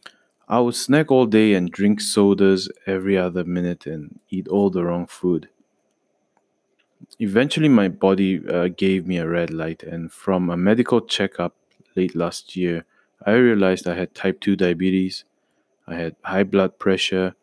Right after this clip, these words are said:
liver cirrhosis, and my pancreas was just, uh, was about to die out because it was, uh, I mean, insulin was, uh, in my body maybe four or five times more than a normal person.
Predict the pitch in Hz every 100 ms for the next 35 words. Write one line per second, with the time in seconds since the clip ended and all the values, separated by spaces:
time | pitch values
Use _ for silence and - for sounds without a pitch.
0 | _ - 98 98 98 - 87 87 92 92
1 | - 90 90 - _ _ _ - 95 92
2 | 92 123 117 117 110 104 - 85 95 -
3 | - - 71 67 55 - _ _ _ -
4 | 98 98 104 113 101 107 104 101 71 -
5 | _ _ 87 87 85 92 85 - 90 85
6 | 85 82 - _ _ _ _ _ 98 92
7 | 107 104 - 110 101 92 87 - - _
8 | _ _ _ _ _ _ _ _ - 92
9 | 92 90 - - _ _ _ - 123 113
10 | 95 87 101 101 101 - - 87 92 98
11 | 98 - 107 95 - 90 95 - _ _
12 | _ - 101 101 98 - - 101 104 107
13 | 98 95 92 92 92 90 - 95 90 76
14 | 78